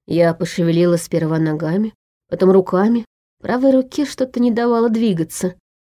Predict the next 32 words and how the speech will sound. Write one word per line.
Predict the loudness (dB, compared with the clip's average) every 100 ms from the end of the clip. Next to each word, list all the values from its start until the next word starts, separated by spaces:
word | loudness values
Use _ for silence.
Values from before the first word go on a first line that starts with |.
| _ -4
будто | -2 -2 -2 0
её | 2 2 2
придавило | 2 2 4 2 2 0
чем-то | 0 -2 0 0
тяжёлым. | -2 0 0 0 -2 -6 _ _ _
Я | 0 0 2
повернула | 2 2 4 2 2
голову | 0 2 4 4
и |
вскрикнула. | 2 2 0 2 -2 -2 -6 _ _ -2
Это | 0 2 2
был | 4 2
Фарад. | 0 -2 -6 -14 -20 _ _ _ _ _ -2
Он | 2
лежал | 4 4 4 4
рядом, | 4 2 2 2
ничком, | 2 -2 -2 0 0 -2 _ _ 0
уткнувшись | 0 2 -2 0 -4 -4
лицом | -2 -2 0 0
прямо | 2 2 4
в |
землю. | 4 4 4 2 -2 _ _ _
"Роун?" | -2 2 4 2 0 _ _ _ -2
Мне | 2 4 2
всё | 0 -4
же | -2
удалось | -2 0 0 0 -2 -4
освободить | -6 -2 0 0 0 0
свою | 2 2
руку | 2 0 -4
из-под | -4 -2 2
него, | 2 2